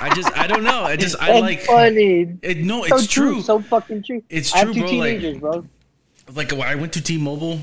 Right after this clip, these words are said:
Speaker 1: to get a new phone, and, like, I saw, like, this older Latino couple,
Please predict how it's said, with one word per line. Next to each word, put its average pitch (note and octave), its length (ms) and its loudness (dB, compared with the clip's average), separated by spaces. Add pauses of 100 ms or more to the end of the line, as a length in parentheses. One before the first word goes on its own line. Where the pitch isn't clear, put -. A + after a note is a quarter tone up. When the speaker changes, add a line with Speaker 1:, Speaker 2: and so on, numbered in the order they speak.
Speaker 1:
to C3+ 60 -6
get C3+ 160 -2
a C3 60 -2
new B2+ 140 -4
phone, F#3+ 600 -6
and, B2 220 -4
like, A#2 220 -4
I A#2+ 60 -6
saw, C#3+ 180 -6
like, B2+ 120 -6
this B2 160 -6
older B2+ 520 -6 (500)
Latino C#3 400 -8
couple, B2 460 -12